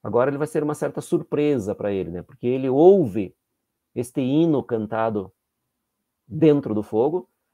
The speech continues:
né? "Sume Deus clementiae", no seio do grande ardor, então ouvi cantando, que de, ah, voltar-me me fez querer não menos.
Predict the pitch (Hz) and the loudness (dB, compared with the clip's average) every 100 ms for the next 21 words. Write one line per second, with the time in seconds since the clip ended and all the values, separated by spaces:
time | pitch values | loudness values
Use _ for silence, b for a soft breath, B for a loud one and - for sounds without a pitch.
0 | _ 95 82 - - 180 180 165 151 127 | _ -18 -16 -16 0 2 2 0 0 0
1 | 135 131 - 127 120 120 117 107 - 95 | -2 -4 -8 -4 -2 -2 -2 -6 -8 -8
2 | 82 85 110 _ 110 120 120 - 151 147 | -8 -12 -20 _ -6 -4 -4 -2 0 0
3 | 120 113 127 147 131 117 123 143 131 120 | -2 0 0 0 0 0 0 0 0 -2
4 | 123 127 123 117 117 113 107 107 104 90 | -2 0 -2 -4 -4 -4 -2 -2 -2 -6
5 | 87 _ _ _ _ _ 139 117 151 139 | -10 _ _ _ _ _ -6 -2 -2 -2
6 | 160 _ _ _ _ _ 104 101 104 120 | -8 _ _ _ _ _ -12 -6 -2 -2
7 | 143 139 151 151 143 131 131 - 123 117 | 2 2 2 0 -4 -4 -8 -6 -2 0
8 | 120 120 117 113 98 87 85 - _ | 0 0 0 0 -4 -6 -12 -20 _